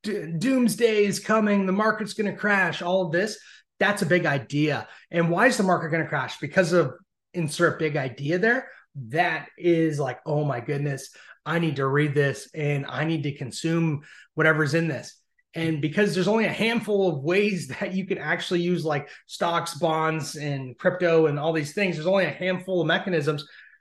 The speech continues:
but they keep getting rebranded and rebranded and rebranded and rebranded. And it's usually an event-based big idea. There, there's lots of ways to get big ideas. Um, but you'll know it's a big idea because it'll stop you in your tracks and like, "Wow,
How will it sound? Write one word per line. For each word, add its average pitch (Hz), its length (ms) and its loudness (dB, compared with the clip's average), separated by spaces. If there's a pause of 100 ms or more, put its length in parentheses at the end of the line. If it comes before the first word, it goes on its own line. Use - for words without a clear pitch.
but 170 140 2
they 165 120 2
keep 220 260 0
getting 185 260 4
rebranded 160 680 0
and 131 100 -8
rebranded 160 640 0
and 131 120 -8
rebranded 151 600 0
and 131 100 -6
rebranded. 147 720 -2 (300)
And 160 480 0
it's 151 240 -6
usually 196 360 4
an 165 100 4
event-based 147 840 -2
big 185 180 2
idea. 180 960 2
There, 151 240 -6
there's 151 180 -6
lots 151 380 -2
of 170 80 -4
ways 156 200 -2
to 156 80 -10
get 139 160 -6
big 143 180 -4
ideas. 139 520 -4 (400)
Um, 139 360 -4
but 151 180 -2
you'll 208 160 8
know 202 160 6
it's 196 140 0
a - 20 -2
big 175 160 0
idea 165 320 0
because 165 380 -4
it'll 147 280 -6
stop 143 440 -6
you 165 60 -4
in 156 40 -4
your 147 100 -4
tracks 143 360 -2
and 170 80 -6
like, 131 240 -6
"Wow, 139 340 0